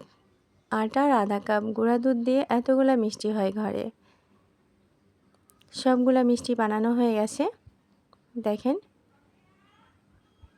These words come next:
এখন চুলায় চলে যাব ভাজার জন্য। চুলায় তেল বসিয়ে দিয়েছি। হাতে সহ্য হবে এমন গরম করে তেলটা রেডি করে নিতে হবে। এখন আমি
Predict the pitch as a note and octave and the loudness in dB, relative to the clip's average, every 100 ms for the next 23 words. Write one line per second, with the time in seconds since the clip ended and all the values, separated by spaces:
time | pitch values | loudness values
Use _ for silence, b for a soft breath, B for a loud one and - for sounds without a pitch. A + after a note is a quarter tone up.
0 | _ _ _ _ _ _ - A#3+ D4 G4+ | _ _ _ _ _ _ -4 -2 -2 -4
1 | - - A#3+ A3+ A#3 A#3 A#3 A3+ B3 D4 | -2 2 2 2 0 0 0 0 2 2
2 | A#3+ G#3 G3 G3 G3+ G3+ - A3+ _ b | 2 0 -2 -2 -4 -4 -6 -10 _ b
3 | b b b b - C4+ C#4+ D4 C#4 C4+ | b b b b 0 2 2 2 0 4
4 | C4+ C4 C#4 C4 B3+ A#3+ - G#4 - _ | 4 4 2 2 2 0 -4 -4 -6 _
5 | b b b b - B3 A#3+ C4+ C#4 B3 | b b b b -4 -2 0 2 2 2
6 | C4+ C4+ B3+ B3+ A3+ A#3 A3+ G#3+ A3 A3 | 2 0 2 0 2 0 2 2 0 -2
7 | A3 A#3 - G#3+ G#3 C4 G4 D#4+ _ _ | -2 -2 -2 -4 -2 -2 -2 -8 _ _
8 | - G3+ G#3 A3 G#3+ G#3 G#3 G#3 A3+ A3 | -6 -2 0 0 0 -2 -2 -2 -2 -2
9 | C#4 A4 _ b b b b b b _ | -4 -6 _ b b b b b b _
10 | _ _ _ _ _ _ _ _ _ - | _ _ _ _ _ _ _ _ _ -12
11 | - A3 C#4 D#4+ C4 | -6 -2 0 2 2